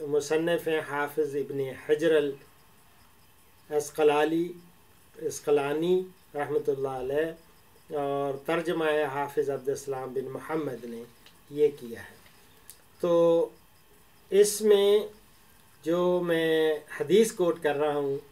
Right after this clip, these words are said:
ये है, सुभान अल्लाह, अदब का बयान है। ये मौजू हाफिज बिन हजर रज़ी अल्लाह ताला अन्हो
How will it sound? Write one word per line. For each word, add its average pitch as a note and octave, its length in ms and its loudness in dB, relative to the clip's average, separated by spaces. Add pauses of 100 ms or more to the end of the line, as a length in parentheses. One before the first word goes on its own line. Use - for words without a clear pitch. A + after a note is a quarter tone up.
(460)
ये D#3+ 320 0
है, D3 520 -2 (880)
सुभान C3+ 440 -8
अल्लाह, G2+ 320 -18 (1400)
अदब G3+ 280 6
का E3 160 0
बयान D3+ 400 2
है। D#3 440 2 (140)
ये C#3+ 220 8
मौजू D3 720 6 (580)
हाफिज G3+ 540 6
बिन E3 220 0 (160)
हजर F#3+ 320 4 (1700)
रज़ी E3 220 2
अल्लाह E3 180 2
ताला D#3+ 360 2
अन्हो C#3+ 480 -2